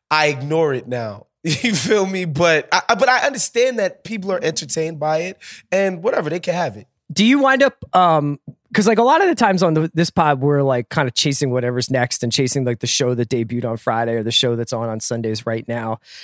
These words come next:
Speaker 2: Do you feel, like, free of that pressure as just, as, as, are you kinda like,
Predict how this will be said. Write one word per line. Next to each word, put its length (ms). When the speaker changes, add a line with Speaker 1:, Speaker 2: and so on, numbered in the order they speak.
Speaker 2:
Do 80
you 60
feel, 480
like, 220
free 280
of 100
that 200
pressure 480
as 160
just, 320
as, 280
as, 160
are 120
you 120
kinda 180
like, 200